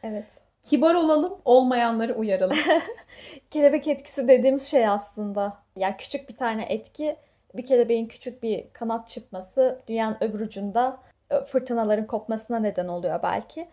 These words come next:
Speaker 1: Dediğin gibi kibar olalım. Kibar olmak kesinlikle salaklık, enayilik değil. Bu çok farklı bir şey ve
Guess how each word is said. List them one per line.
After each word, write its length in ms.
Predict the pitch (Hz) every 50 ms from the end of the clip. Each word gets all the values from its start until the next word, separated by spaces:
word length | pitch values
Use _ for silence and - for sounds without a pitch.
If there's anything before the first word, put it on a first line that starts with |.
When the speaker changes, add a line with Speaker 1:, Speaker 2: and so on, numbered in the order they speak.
| _ -
Speaker 1:
Dediğin 340 | 247 226 208 254 247 247 226
gibi 280 | 208 196 202 202 214 - _ _ _ _ _
kibar 300 | - 285 226 277 269 269
olalım. 340 | 262 247 240 233 269 294 - -
Kibar 280 | - 285 226 254 277 277
olmak 420 | 302 294 285 277 294 294 - -
kesinlikle 560 | - 277 262 262 - 254 262 277 269 - 285 277
salaklık, 920 | 277 - - - 247 240 233 233 233 233 - 226 233 - - - _ _ _ _ _ -
enayilik 640 | 220 233 226 233 226 226 226 226 226 247 247 - - - _ _ _ -
değil. 400 | 208 226 226 226 226 254 269 262 - _ _ _ _ _ _ -
Bu 80 | 262 262
çok 240 | - 285 277 277
farklı 460 | - - 240 226 233 233 - 269 277 240
bir 40 |
şey 380 | 233 - - 226 220 254 254 - - _ _ _ _ _
ve 380 | 233 247 277 277 254 - -